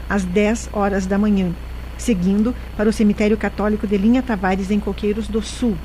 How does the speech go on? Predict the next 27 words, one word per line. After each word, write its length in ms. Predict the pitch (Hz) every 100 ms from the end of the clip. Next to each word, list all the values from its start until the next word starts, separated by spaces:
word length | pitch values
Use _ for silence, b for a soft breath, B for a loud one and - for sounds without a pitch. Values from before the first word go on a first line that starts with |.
| B B B B
Comunicamos 560 | 185 196 190 233 226 226
o 60 |
falecimento 640 | 226 220 214 214 208 202 190
de 180 | 190 - - - -
Enio 460 | 220 226 240 285 311
Luiz 420 | 254 214 247 - -
Eberts, 480 | 226 185 180 - -
nota 420 | 214 220 - 247 208
da 120 | 208
funerária 500 | 208 208 208 202 -
Adam. 300 | 220 196 185 160 - B B B B -
Comunicado 540 | 202 196 185 208 226
de 120 | 220
falecimento. 720 | 226 226 220 247 220 196 196 202 - - - - - - - - 202
Mãe, 340 | 220 202 175
Josefina 540 | 180 185 190 247 269 254
Graciana 480 | 226 220 226 214
da 120 | 202 190
Luz 280 | 190 190
in 60 | 196
memoriam. 640 | 190 170 170 175 185 208 208 - - - -
Esposa, 600 | 226 - 208 190 180 220 B B -
Maria 320 | 202 196 247
Cirlei 360 | 254 240 214 208
da 140 | 190
Luz. 400 | 180 185 208 - -
Filhos, 440 | - 220 185 175